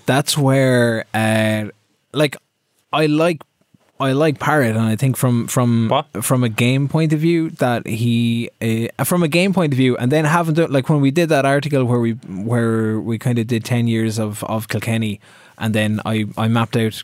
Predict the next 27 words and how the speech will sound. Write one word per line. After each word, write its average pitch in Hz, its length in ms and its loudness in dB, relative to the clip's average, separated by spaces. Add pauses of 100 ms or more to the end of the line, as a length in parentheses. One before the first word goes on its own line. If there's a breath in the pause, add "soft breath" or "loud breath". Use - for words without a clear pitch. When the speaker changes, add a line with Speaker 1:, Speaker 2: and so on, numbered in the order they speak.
(120)
Speaker 1:
kind 110 200 -2
of, - 340 -10
I 117 100 -2
went 123 220 2
back 131 240 0
over 120 200 2
the 110 120 0
ten 113 240 0
years. 110 460 0
This 117 120 -2
is 123 80 -2
on, 110 140 0
on 107 160 -2
scoreline 110 480 -2
dot 104 160 -2
I 101 80 -2
E, 104 80 -2
using 104 420 -4
Football 113 320 -4
Manager 101 440 -4
to 101 140 -10
project 107 600 -4
how 107 180 -2
Kilkenny 107 380 -4
City 104 260 -4
would 104 200 -6
perform 110 640 -4